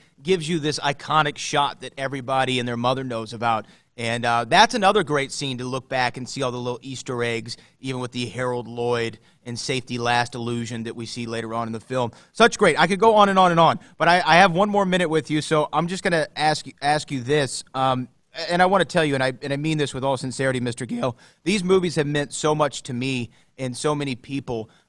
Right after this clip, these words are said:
Um, I, I've been with this franchise for as long as I've been alive, and I found new ways every single year to either show it to someone new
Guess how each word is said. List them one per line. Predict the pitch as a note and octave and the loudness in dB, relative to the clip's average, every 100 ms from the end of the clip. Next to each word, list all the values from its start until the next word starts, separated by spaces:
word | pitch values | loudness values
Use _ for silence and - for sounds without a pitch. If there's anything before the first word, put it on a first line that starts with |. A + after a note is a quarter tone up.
| - | -6
Um, | C3 B2+ A#2+ A#2+ G2 | 0 2 0 -4 -8
I, | F#2 C#3 - C3 | -2 -2 0 -2
I've | B2 A2+ _ _ _ _ | -2 -10 _ _ _ _
been | D#3 D#3+ | -4 -2
with | D3 D3 | 0 -2
this | D3 C#3+ - | -2 -6 -8
franchise | - D3 C#3+ - C3+ B2+ | -4 -2 -2 0 -2 -2
for | - | -4
as | C3 | -6
long | B2+ C3+ | -2 -2
as | C3 | -2
I've | B2 | -4
been | A2+ B2 | -4 -6
alive, | A#2 A#2+ A#2+ A2+ A2 | 0 2 2 2 -4
and | A#2+ A#2 - | -8 -10 -10
I | A#2+ | -10
found | - C#3 C3+ B2+ | -4 -2 0 0
new | C3+ C#3+ | -2 -2
ways | C3 C3 B2+ B2 | 0 2 0 -2
every | B2+ B2+ | -6 -6
single | C3 B2 A#2+ | -6 -6 -4
year | A#2+ B2+ A#2+ | -2 -2 -4
to | A#2 B2 | -6 -6
either | B2 B2 | -4 -6
show | A#2 C#3 C3+ | -6 -4 -4
it | B2+ | -6
to | |
someone | B2 C3+ C3+ B2+ B2+ | -8 -8 -6 -6 -4
new | B2+ B2+ B2+ | -4 -2 -4